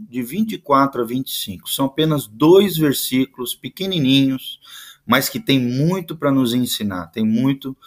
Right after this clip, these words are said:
pra derramar da parte de Deus sobre as nossas vidas. Espero de alguma maneira estar edificando e abençoando e consolidando a sua fé e a sua vida espiritual no Senhor. Primeira Pedro um,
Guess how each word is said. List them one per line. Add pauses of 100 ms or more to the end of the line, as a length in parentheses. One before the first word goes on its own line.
(260)
pra
derramar
da
parte
de
Deus
sobre
as
nossas
vidas.
Espero
de
alguma
maneira
estar (260)
edificando
e
abençoando
e
consolidando
a
sua
fé (400)
e
a
sua
vida
espiritual
no
Senhor. (500)
Primeira
Pedro
um,